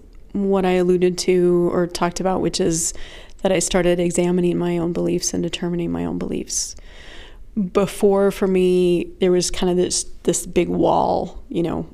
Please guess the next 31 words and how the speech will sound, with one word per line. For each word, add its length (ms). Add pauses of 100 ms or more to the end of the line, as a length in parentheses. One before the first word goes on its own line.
When 160
I 80
got 180
to 80
college, 640
it 80
was 360
very 240
popular 440
to 60
say 180
that 100
you 120
were 60
an 80
atheist, 600
and 260 (380)
so 220
I, 280 (480)
th-, 160
you 140
know, 220 (100)
that's 380 (100)
what 140
it 80
was. 440
And 160
being 200
an 80
atheist, 480
you're 280